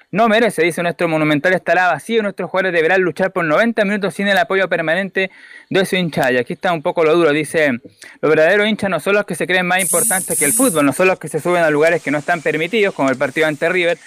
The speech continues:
ni los que agreden al hincha rival, ni los que dañan nuestro estadio, provocan desmanes en las concentraciones, menos aún los que ingresan por medio de avalanche, poniendo en riesgo a todo el resto, especialmente niños y familias que también son parte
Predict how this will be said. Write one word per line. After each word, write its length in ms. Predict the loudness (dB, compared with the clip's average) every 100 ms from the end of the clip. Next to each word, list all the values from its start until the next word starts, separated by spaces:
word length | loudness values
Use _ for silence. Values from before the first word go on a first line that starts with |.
| -20 -12 -4
ni 80 |
los 120 | -2 0
que 100 | 0
agreden 240 | 2 2
al 120 | 2
hincha 240 | 0 -2 -2
rival, 240 | 0 0
ni 40 | -2
los 120 | -4
que 80 | -4
dañan 240 | -2 -2
nuestro 260 | -4 -2 -4
estadio, 320 | 0 0 0
provocan 380 | 0 0 -2 -4
desmanes 320 | -2 -2 0
en 40 | -2
las 100 | -2
concentraciones, 640 | -6 -6 -6 -4 -2 0
menos 300 | 2 0 2
aún 240 | 2 0 -4 -16 -20 -16 -8
los 140 | -6
que 80 | -2
ingresan 320 | -2 0 0
por 120 | -2
medio 180 | 0 2
de 60 | 2
avalanche, 480 | 2 0 0 -2 -8
poniendo 320 | -8 -6 -6
en 80 | -4
riesgo 140 | 0 0
a 40 |
todo 200 | 2 2
el 140 | 0
resto, 380 | -2 -2 0 0
especialmente 640 | -4 -2 -4 -2 -2 -2
niños 240 | -2 -2 -4
y 60 |
familias 340 | -4 -2 -2 -2
que 80 | 0
también 260 | 0 0
son 180 | -2 -2
parte 420 | -2 -2 -2 -6